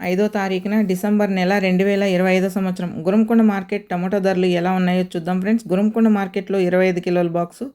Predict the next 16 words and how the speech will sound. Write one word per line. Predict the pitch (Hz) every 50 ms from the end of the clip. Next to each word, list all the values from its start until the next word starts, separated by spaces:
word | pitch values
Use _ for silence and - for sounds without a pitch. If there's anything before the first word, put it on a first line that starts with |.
| _ -
త్రీ | 202 208 208
గ్రేడ్ | 220 226 220 214 220
కాయలు, | 208 196 190 202 202 190
నాసుకాయలు, | 180 175 180 180 - 196 185 185 190 185
పొడికాయలు, | 180 175 180 185 196 190 190 190 185
అన్ | 175 180 180
క్వాలిటీ | 180 190 190 190 190 190
టమాటా | 185 175 175 180 196 185 185
చూసుకుంటే | 185 180 - - 185 175 180 170
కనుక | 175 180 180 226 277 - - - - - - _ _ _ _ _ _ _ _ - 208
యాభై | 208 208 220 220 233 233
రూపాయల | 220 226 233 226 233 226 220
నుంచి | 220 214 220 226 233 226 196
వంద, | 190 190 196 196 214 226 220 208
నూట | 202 208 214 214 208 214
యాభై | 202 190 196 202